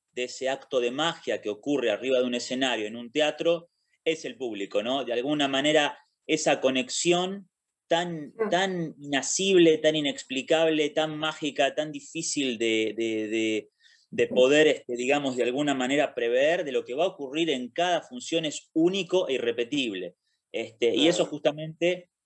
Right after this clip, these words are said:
Speaker 1: este, está, está en lo intangible de lo que representa la magia de esas actuaciones sobre las tablas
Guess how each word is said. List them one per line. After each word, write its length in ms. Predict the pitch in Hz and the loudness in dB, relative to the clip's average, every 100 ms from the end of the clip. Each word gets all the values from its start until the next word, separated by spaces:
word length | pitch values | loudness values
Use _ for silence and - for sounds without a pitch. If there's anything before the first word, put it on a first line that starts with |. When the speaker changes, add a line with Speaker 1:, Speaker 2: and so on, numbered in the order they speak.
| _ _ | _ _
Speaker 1:
este, 1300 | 117 117 - 113 110 107 101 98 98 95 - - 120 | -2 -2 0 4 6 6 4 4 2 0 0 -2 -4
está, 460 | 117 - 139 139 131 | -4 0 2 2 -2
está 280 | - - | -8 -4
en 100 | 151 | -2
lo 80 | 147 | -2
intangible 800 | 135 123 117 120 - 170 123 107 | -4 -2 -4 -4 -4 -2 0 0
de 100 | 101 | 0
lo 140 | 104 104 | 0 -2
que 80 | |
representa 560 | 101 104 107 127 127 117 | -4 -4 -4 -4 0 0
la 120 | 113 | 0
magia 600 | 123 160 156 - 143 123 | 0 -2 -2 -8 -4 -2
de 80 | 117 | -2
esas 220 | 117 - | -4 -6
actuaciones 560 | 107 113 107 - 127 113 | -8 -4 -6 -2 -2 -2
sobre 180 | 107 117 | -2 0
las 180 | 113 | -2
tablas 500 | - 135 131 143 - | 0 0 0 -2 -6